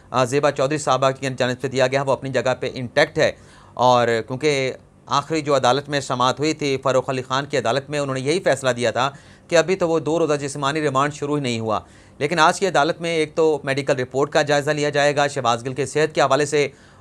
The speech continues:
और जो मुबैना तशद्दुद के इल्ज़ामात हैं उस पर भी, अ, डॉक्टर्स की जानिब से रिपोर्ट जो है वो अदालत में पेश की जाएगी। तो अब साढ़े बारह बजे इस केस की समात होना है। दूसरा नाज़रीन, जो एक अहम डेवलपमेंट हुई है,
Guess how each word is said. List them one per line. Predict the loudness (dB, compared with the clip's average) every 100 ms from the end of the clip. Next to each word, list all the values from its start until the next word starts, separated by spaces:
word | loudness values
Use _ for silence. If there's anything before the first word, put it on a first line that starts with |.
| 0
और | 0
जो | 2 2 2 2
मुबैना | -2 -2 -2 -2
तशद्दुद | -4 -4 -4 -2
के | -2
इल्ज़ामात | -2 0 2 2
हैं | 0
उस | -4 0
पर | 0
भी, | 2 0 -2 -6 -6
अ, | -2
डॉक्टर्स | 2 2 0 -4
की |
जानिब | -6 -4
से | -2
रिपोर्ट | -2 0 0 2
जो |
है | 2 0 -4 -20 -2
वो | 2
अदालत | 4 4 2 -4
में | -4
पेश | 0 -2
की | -2 0
जाएगी। | 0 0 -4 -12 -20 -8 0
तो |
अब | 2
साढ़े | 2 2 4 4
बारह | 2 2
बजे | 0 0
इस | -2 -4
केस | -2 -2 0
की | -4
समात | 0 0 0
होना | -2 0
है। | 0 -4 -10 -20 -20 -2
दूसरा | 0 2 4
नाज़रीन, | 4 2 2
जो |
एक | 0 2
अहम | 2 0 0
डेवलपमेंट | 0 0 0 -2
हुई | 0 2
है, | 2 2